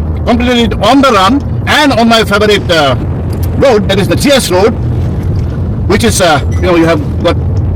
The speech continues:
uh, nice, uh, mild curves, and, uh, that makes you, you know, drive very nicely. Uh, it, it tests your driving skills, and, uh, I'm absolutely in love with it. আজকে আমি ভিডিওটা বানাইলাম কি আমি আমার, uh,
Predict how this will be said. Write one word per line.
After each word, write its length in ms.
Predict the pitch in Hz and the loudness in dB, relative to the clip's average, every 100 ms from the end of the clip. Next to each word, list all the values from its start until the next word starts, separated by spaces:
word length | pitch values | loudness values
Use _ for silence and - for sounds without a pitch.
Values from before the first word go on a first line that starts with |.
| - | -2
uh, 80 | 120 | 0
nice, 300 | 165 208 185 | 0 0 0
uh, 300 | 160 139 120 - - - | 2 2 0 -2 -2 0
mild 340 | - 190 190 - | 2 2 2 0
curves, 460 | 247 185 190 - - - - - | 2 2 0 -2 -2 -2 -2 -2
and, 280 | 151 160 | 0 2
uh, 180 | 156 156 - - - | 2 0 0 -2 -2
that 160 | - 139 | -2 0
makes 240 | 196 202 | 0 0
you, 220 | 202 190 - - - - - - - | 0 0 -2 -4 -2 -2 -2 -2 -2
you 60 | - | -2
know, 100 | 247 | 0
drive 300 | 262 208 208 | 0 2 0
very 240 | 165 196 175 | 0 0 0
nicely. 500 | 226 240 233 240 240 - - | 0 0 0 0 0 0 -2
Uh, 300 | - 170 175 | 0 0 2
it, 60 | 170 - | 0 0
it 120 | 196 - | 0 0
tests 340 | 233 247 - - | 0 0 0 0
your 240 | 202 190 | 0 2
driving 320 | 160 185 208 | 2 0 0
skills, 360 | - 214 208 - - 165 | 2 2 2 0 -2 0
and, 180 | 165 165 | 2 2
uh, 160 | 160 156 - - - - - - - - | 2 0 -2 -4 -4 -4 -4 -4 -4 -2
I'm 480 | 160 165 156 - - | 0 0 0 -2 -2
absolutely 380 | 175 208 196 185 | -2 -2 -2 -2
in 80 | 160 | -4
love 160 | 165 | -2
with 140 | 208 208 | -4 -6
it. 120 | - - _ _ _ _ _ _ 135 | -12 -20 _ _ _ _ _ _ -12
আজকে 180 | - 240 | -4 -2
আমি 100 | 240 185 | -2 -2
ভিডিওটা 260 | 202 196 165 | -2 -2 -4
বানাইলাম 300 | 156 117 196 - _ _ _ _ - | -4 -6 -8 -12 _ _ _ _ -8
কি 120 | 160 165 - - 151 | -6 -6 -10 -8 -4
আমি 120 | 233 220 | -2 -2
আমার, 180 | 220 220 | -2 -4
uh, 440 | 185 - 143 135 | -8 -12 -8 -6